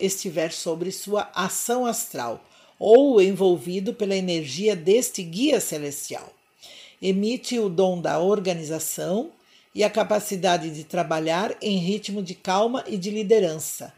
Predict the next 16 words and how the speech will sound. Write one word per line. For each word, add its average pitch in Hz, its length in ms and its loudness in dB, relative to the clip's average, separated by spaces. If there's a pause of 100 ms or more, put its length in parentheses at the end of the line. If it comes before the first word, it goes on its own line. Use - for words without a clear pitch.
(420)
A 208 160 8
energia 247 540 4
deste 196 420 0
protetor 190 840 0 (480)
procure, 208 480 0
de 185 120 0
algum 180 240 -2
modo, 175 480 0
preservar 180 840 0 (160)
e 185 260 2
estabelecer 202 840 2
uma 208 240 0
ordem 185 520 4
através 202 460 -2
do 202 120 -10
tempo, 214 600 -6